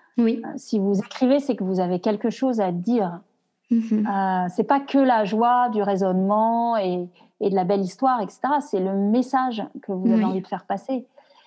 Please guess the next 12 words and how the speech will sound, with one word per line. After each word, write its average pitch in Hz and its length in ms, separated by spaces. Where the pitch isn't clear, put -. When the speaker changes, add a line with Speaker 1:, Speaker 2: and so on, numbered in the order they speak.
Speaker 2:
Euh, 190 240
donc, 190 200
il 247 40
y 226 40
a 214 40
un 202 100
côté, 233 480
euh, 180 320
éminemment 214 600
troubadour, 233 600
en 185 80
fait, - 340